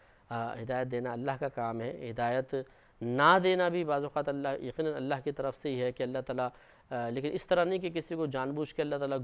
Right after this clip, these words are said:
گمراہ فرما دیتا ہے، بلکہ ہدایت کے اسباب دیتا ہے۔ جب انسان ہدایت کے اسباب کو قبول نہیں کرتا تو اللہ تعالیٰ اپنی تائید غیبی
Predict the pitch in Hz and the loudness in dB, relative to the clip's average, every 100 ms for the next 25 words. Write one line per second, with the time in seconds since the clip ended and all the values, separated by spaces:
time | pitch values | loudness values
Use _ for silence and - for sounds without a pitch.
0 | 117 127 135 151 - 139 127 120 120 120 | -4 -4 0 0 0 -2 -2 -2 -4 -4
1 | 113 120 - - _ - _ 147 170 170 | -4 -4 -8 -20 _ -20 _ 2 4 2
2 | 151 139 151 - 131 107 113 127 147 131 | 4 4 4 2 -2 0 2 2 4 -2
3 | 120 139 139 139 - - _ 165 170 170 | 0 2 2 -2 -12 -20 _ 4 4 2
4 | - 156 156 139 135 139 - 120 120 127 | 0 0 2 2 2 2 0 -2 -2 -4
5 | - 147 143 139 131 170 160 131 143 135 | -2 -4 -2 -2 -2 -2 -2 -2 -2 -2
6 | 135 127 127 127 127 135 - 131 156 160 | -2 -2 -2 -2 -2 -6 -2 -2 2 2
7 | 127 135 | 4 2